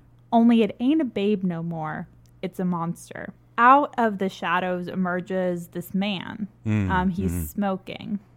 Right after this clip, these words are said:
Speaker 2: Mm.
Speaker 1: And he looks sort of, like,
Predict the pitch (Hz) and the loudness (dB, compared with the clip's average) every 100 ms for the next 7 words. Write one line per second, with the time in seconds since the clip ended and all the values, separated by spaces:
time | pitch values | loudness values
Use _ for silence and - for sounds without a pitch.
0 | _ - 113 104 131 196 190 185 190 190 | _ -4 -2 0 0 0 0 2 0 -2
1 | - 254 359 - - - - 262 302 320 | -4 -2 -2 -6 -18 -18 -4 0 0 0
2 | 311 - - _ _ 208 196 185 | -6 -14 -20 _ _ -4 -4 -4